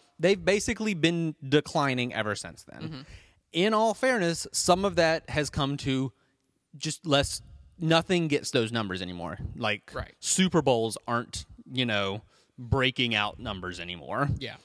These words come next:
Speaker 1: Um, T V is segmented. There's so much stuff to watch. Streaming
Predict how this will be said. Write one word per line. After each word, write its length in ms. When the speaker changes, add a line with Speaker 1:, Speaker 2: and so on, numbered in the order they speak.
Speaker 1:
Um, 460
T 140
V 320
is 540
segmented. 400
There's 160
so 120
much 180
stuff 200
to 80
watch. 240
Streaming 540